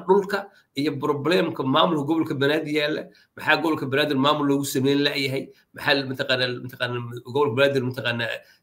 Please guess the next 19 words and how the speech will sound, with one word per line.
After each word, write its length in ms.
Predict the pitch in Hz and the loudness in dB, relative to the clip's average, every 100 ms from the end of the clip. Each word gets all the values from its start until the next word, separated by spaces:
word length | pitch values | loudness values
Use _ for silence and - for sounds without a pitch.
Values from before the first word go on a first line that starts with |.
| _ - | _ -12
do-, 300 | 123 117 147 131 | -10 -8 -10 -6
dadkooda, 440 | 151 - 147 135 | -6 -4 -2 -2
mataqaana, 420 | 131 127 - 120 120 | -2 -4 -2 -2 -2
system 480 | - 156 - 123 | -2 -2 -2 -2
dowladnimo 340 | 113 131 131 151 | 2 2 4 2
loogu 280 | 143 135 147 | 2 0 0
diyaarin 320 | 127 131 147 | 2 4 4
la'yahay? 400 | 143 135 131 139 - - _ | 2 2 0 -4 -8 -20 _
Madaxweynuhu 400 | 123 139 190 185 | -4 2 6 6
marna 240 | 208 190 170 | 6 6 4
kama 200 | 135 127 | 2 0
hadlin. 240 | 110 98 - _ _ _ - | -2 -8 -18 _ _ _ -8
Waxa 140 | 135 | 0
waaye, 380 | 143 139 131 127 127 | 4 4 4 2 2
waana 320 | 139 147 147 | 0 2 0
dhibaatada 680 | 147 139 135 131 - 180 156 | 0 2 2 0 -2 0 -2
Soomaaliya 720 | - - 135 151 151 131 127 127 | -4 0 2 4 4 4 2 0
taalo 360 | 110 113 120 - | -2 -2 -2 -4
ah. 160 | 127 | -12